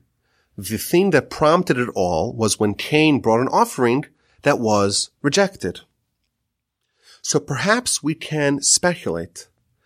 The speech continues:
that the Torah is telling us Jethro's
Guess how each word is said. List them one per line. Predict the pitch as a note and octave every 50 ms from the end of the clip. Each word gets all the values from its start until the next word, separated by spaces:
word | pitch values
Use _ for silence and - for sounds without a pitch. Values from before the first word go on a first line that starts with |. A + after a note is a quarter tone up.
| _ - - - _
that | - B2+ B2
the | - A#2+
Torah | - - - A#3+ D#4 D#4+
is | C4+ -
telling | - - - F3 G3 G3 D#3 A2
us | F#2+ F2+ F2+ - - - - - _ _ _ _ _ _ _ _ _ _ _ _ _ _ _ _ _
Jethro's | - D#3 E3+ F3 F3 E3 E3 D#3 D#3 D3 C#3+ C3 - - - - -